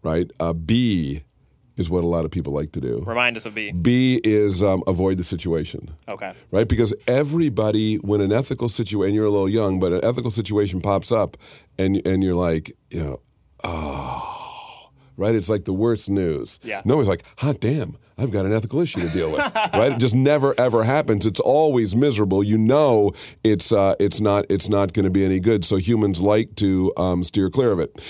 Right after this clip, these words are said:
Speaker 1: You're kinda going with the old, uh, "just doing what I'm told" thing.
Speaker 2: Yeah.
Speaker 1: And there was a big culture in business in America that is, you know, if the boss told you to do it, didn't have to think for yourself. The defense was, "Boss told me to do it."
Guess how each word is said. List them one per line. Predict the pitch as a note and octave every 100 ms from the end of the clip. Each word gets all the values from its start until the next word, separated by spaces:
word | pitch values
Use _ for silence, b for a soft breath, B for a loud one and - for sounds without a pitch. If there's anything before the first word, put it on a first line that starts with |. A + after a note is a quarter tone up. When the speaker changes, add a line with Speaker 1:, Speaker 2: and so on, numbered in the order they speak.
| B
Speaker 1:
You're | D#3
kinda | A#3+ G3 C3+
going | G#2+ A#2+ A2+
with | A2+ G2+
the | A2
old, | A2 A2+ A2+ G#2
uh, | G#2+ G2+ G2 F#2 B B
"just | F2 A#2 -
doing | B2
what | A2 G#2
I'm | F2+
told" | - C#3+ C3+ F2+
thing. | D2+ C2+ A#1 F#2+
Speaker 2:
Yeah. | G#2 A2 -
Speaker 1:
And | A2
there | B2
was | A#2 G2+
a |
big | E2+ D#3 D#3+
culture | - C#3 D3 - G#2 G2 F#2+ - b _
in | A2 G#2+
business | G2+ A2+ A2 G#2
in | A2
America | G2+ A2 B2+ A#2 G2+ F#2+ F#2 F2+ E2+ b b
that | G2+ G#2+ -
is, | G#2 F#2+
you | G#2+
know, | G#2+
if | F2
the | G2+
boss | B2 D3
told | - C3 B2
you | G#2
to |
do | G2 C#3 A#2
it, | - -
didn't | E2+ F2+ G2+
have | G2+
to | G#2+
think | G2 A2 -
for | G#2+
yourself. | A2 G#2 C#3 B2 A2+ _ b b
The | G2+
defense | G2 - B2+ B2+
was, | G#2 G#2 G2+ - b b
"Boss | A2 F#2+ G2
told | - G2
me | G#2
to | A2+
do | D3+
it." | G2+